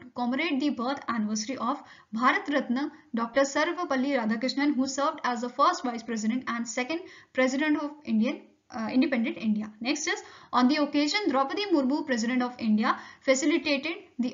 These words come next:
award with the national awards to the teachers, that is N A T twenty twenty-two to forty-five teachers from across India. Third is, the All India Council for Technical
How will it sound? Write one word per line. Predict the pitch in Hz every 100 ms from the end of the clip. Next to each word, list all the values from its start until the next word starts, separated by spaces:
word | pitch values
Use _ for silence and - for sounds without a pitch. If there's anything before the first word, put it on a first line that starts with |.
| -
award | 226 277 359 339
with | 294
the | 302
national | 262 254 - 427 339
awards | 247 269 285
to |
the | 247
teachers, | 220 247 226 302 415 -
that | 226 226
is | 247
N | 226 262
A | 302
T | 320 320
twenty | 247 320
twenty-two | 330 247 226 269 311
to | 254
forty-five | 233 240 226 277 285
teachers | 262 220 277 294
from | - 226 226
across | 214 - 226 226 220
India. | 196 285 427 - - -
Third | - 277 311
is, | 392 - - - -
the | 185
All | - 285 370 381
India | 381
Council | 294 277 269 339 330
for | 269
Technical | 262 247 277 320 -